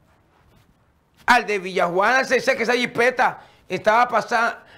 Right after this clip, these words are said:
pasando hace algunos días. Entonces, habría que saber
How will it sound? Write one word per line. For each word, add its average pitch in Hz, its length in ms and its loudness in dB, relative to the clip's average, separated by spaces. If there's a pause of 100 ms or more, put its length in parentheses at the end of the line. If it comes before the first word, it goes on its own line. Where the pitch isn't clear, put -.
(140)
pasando 220 600 0
hace 240 260 2
algunos 220 400 -2
días. 233 600 0 (2250)
Entonces, 269 480 2
habría 180 280 -2
que 247 140 2
saber 269 540 2